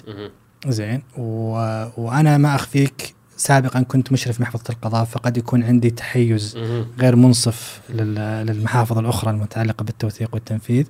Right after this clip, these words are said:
Speaker 1: مهم.
Speaker 2: آه، ل-، فلذلك أشوف أنه في بعض التطويرات اللي خاصة مثلا بالضبط الإلكتروني، آه،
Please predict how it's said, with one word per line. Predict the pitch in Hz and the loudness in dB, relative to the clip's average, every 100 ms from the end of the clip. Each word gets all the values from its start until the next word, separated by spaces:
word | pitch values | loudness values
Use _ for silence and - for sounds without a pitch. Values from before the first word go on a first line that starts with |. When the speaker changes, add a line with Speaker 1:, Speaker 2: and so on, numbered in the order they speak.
| - | -4
Speaker 1:
مهم. | 98 98 - - - | -8 -10 -12 -16 -4
Speaker 2:
آه، | 131 117 117 113 113 113 113 113 110 | 2 4 6 4 4 2 2 2 2
ل-، | 113 117 117 113 113 | -2 -2 -2 0 -2
فلذلك | - - 123 127 143 190 185 185 - - | -6 -2 2 4 6 8 8 4 0 -6
أشوف | 139 170 147 | 0 2 4
أنه | 156 147 | 4 4
في | - 160 | 4 4
بعض | 147 147 | 4 4
التطويرات | 139 - 139 131 131 120 | 0 -2 0 4 4 2
اللي | 113 | -6
خاصة | - 123 117 | -2 -2 2
مثلا | 113 113 107 | 0 0 -2
بالضبط | 104 113 - | -4 -6 -4
الإلكتروني، | 110 113 - - 123 117 113 107 113 - _ _ - | -6 -8 -8 0 2 4 2 0 -4 -8 _ _ -10
آه، | 110 107 104 | -6 -6 -6